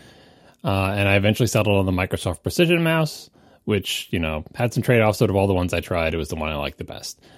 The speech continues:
I even, after that, I'd used it for, like, a month or so, and I even considered doing the cheese grater thing,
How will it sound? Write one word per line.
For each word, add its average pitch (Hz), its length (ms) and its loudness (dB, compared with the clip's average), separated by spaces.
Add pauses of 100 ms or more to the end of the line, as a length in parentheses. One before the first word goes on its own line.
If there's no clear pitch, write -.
(140)
I 107 120 2
even, 190 360 4
after - 280 2
that, 90 340 0
I'd 101 140 2
used 101 200 2
it 98 80 -2
for, 95 180 0
like, 87 120 2
a 87 40 -2
month 92 200 0
or 90 40 0
so, 90 160 0
and 87 100 2
I 104 40 2
even 247 180 6
considered 110 460 4
doing 101 460 4
the 104 80 0
cheese 208 240 0
grater 90 260 4
thing, 80 360 -4